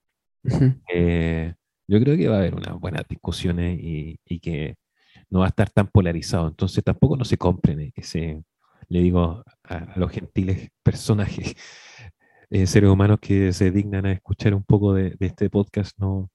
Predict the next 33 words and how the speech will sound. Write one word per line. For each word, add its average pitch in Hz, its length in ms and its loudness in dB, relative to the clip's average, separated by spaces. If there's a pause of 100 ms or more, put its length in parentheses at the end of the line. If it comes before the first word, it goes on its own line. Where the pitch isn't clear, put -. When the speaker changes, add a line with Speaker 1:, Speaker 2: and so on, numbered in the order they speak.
(1040)
Speaker 2:
no, 101 220 2
no 104 160 2
compren, 113 540 2
eh, 95 440 2
el 95 160 0
discurso, 87 1000 0
eh, 90 220 -2
catastrófico. - 800 -8 (1200)
Eh, 82 400 0
tengan 120 240 2
cuidado 87 360 4
con 85 120 -8
eso, 85 200 -12
no 98 100 -2
se 98 140 -4
dejen 92 200 -6
manipular 80 460 -4
por - 120 -8
esas - 200 -14
cosas. 80 460 -12
Y 98 100 -2
además 95 280 -2
que - 120 -8
hay 101 80 -8
que - 100 -12
estar - 240 -8
por - 180 -2
sobre - 360 -6
eso. - 180 -16 (540)
Eh, 85 340 -8 (520)
mira, 98 180 6
y 101 140 4
si 101 340 2